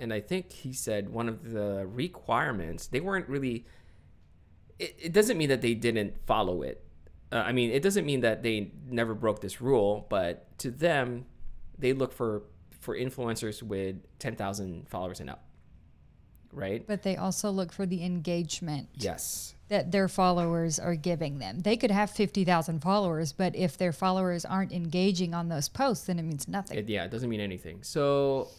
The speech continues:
Speaker 1: this is where the numbers come in. Like, how, yes, your goal might to be able to reach thirty thousand, forty thousand, fifty, uh, even a hundred thousand followers.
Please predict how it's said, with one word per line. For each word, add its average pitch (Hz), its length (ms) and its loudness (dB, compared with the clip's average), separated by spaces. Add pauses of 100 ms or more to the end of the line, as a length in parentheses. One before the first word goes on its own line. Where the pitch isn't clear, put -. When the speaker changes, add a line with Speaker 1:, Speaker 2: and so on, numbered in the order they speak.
(160)
Speaker 1:
this 147 300 -4
is 147 100 -6
where 127 240 2
the 117 120 0
numbers 117 320 0
come 156 180 -4
in. 131 160 -2
Like, 104 160 -4
how, 160 460 -2 (260)
yes, 170 500 0
your 151 240 -2
goal 160 200 2
might 143 300 -2
to 131 120 -6
be 123 380 0
able 113 180 -2
to 117 160 -8
reach 107 360 -4
thirty 135 280 0
thousand, 117 560 2 (300)
forty 127 220 0
thousand, 120 320 0
fifty, 110 200 -8
uh, 127 220 -6
even 135 320 -6
a 123 40 0
hundred 113 220 -2
thousand 101 320 -6
followers. 98 560 -8